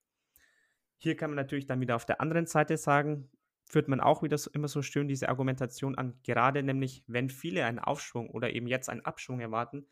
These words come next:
tritt oft das Gegenteil ein. Das heißt, oft steigen dann einfach die Märkte wieder weiter.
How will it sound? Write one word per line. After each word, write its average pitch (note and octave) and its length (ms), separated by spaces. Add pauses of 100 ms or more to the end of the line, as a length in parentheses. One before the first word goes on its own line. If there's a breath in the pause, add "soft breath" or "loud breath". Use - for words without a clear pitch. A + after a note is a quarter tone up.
(440)
tritt D3+ 340
oft - 240
das C#3 220
Gegenteil C#3 460
ein. G#2+ 220
Das A2 200
heißt, B2+ 260
oft - 180
steigen D#3 380
dann A#2 160
einfach A2 260
die - 120
Märkte A2 340
wieder G#2+ 180
weiter. G#2 300